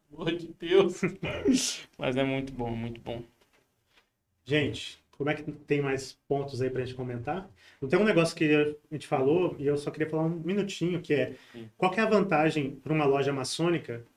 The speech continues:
Speaker 2: de tá com um demolei, entrar um demolei?
Speaker 3: Isso.
Speaker 2: Esse é um ponto que é um
Speaker 3: Hum.
Speaker 2: outro corte.
Speaker 3: Crucial.
Speaker 2: É, qual que é, e aí vale um baita de um, vamos falar assim, né, um
Speaker 3: Hum.
Speaker 2: disclaimer,
Speaker 3: <laughs>
Speaker 2: que é, é, não, na,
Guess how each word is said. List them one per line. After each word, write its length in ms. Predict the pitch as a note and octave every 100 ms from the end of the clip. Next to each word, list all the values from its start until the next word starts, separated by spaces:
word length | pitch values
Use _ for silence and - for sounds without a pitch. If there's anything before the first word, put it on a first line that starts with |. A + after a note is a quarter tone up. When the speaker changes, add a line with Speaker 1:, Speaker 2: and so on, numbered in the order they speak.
| _
Speaker 2:
de 200 | C3+ C3+
tá 280 | - D3+ D#3+
com 120 | -
um 120 | D3
demolei, 420 | C#3+ C#3+ C3+ C#3 C#3+
entrar 220 | C#3 E3
um 80 | E3
demolei? 440 | D#3 C#3+ B2 A2+ A2+
Speaker 3:
Isso. 680 | G#2 A2 A#2 - - - G#2
Speaker 2:
Esse 120 | -
é 40 |
um 80 | C#3+
ponto 180 | D3+ D3+
que 100 | -
é 220 | D3+ D3+ D3+
um 120 | -
Speaker 3:
Hum. 60 | D3+
Speaker 2:
outro 280 | D3+ D3 -
corte. 160 | B2+
Speaker 3:
Crucial. 520 | B2+ - C3+ A2+ A#2+ - F#3+ F#3 F#3 A#2 A2+ -
Speaker 2:
É, 280 | C#3 C#3+ C3+ C3+
qual 180 | D3+ G3
que 120 | A3+
é, 300 | F#3+ F#3+ F3+ - -
e 160 | D#3
aí 380 | D#3 D3 F#3 - - -
vale 300 | - D3+ D#3
um 260 | D#3 D3+ B2+ -
baita 360 | C#3 D3 E3 D#3+
de 100 | D3
um, 220 | C#3+ B2
vamos 180 | C#3 D3
falar 140 | D3
assim, 240 | C3 - C3+
né, 280 | C3+ C3+ C3+ _
um 80 | D3
Speaker 3:
Hum. 40 | C#3+
Speaker 2:
disclaimer, 800 | A#2 - - D#3 E3+ C3+ A#2 - _ _
Speaker 3:
<laughs> 320 | D3+ E3 G3 -
Speaker 2:
que 80 |
é, 240 | D3+ C3 - _ _ _ _ _ _ _ _ _
é, 280 | C3+ C3 B2+ - - - _
não, 440 | D3 G#3 A3+ - -
na, 200 | D#3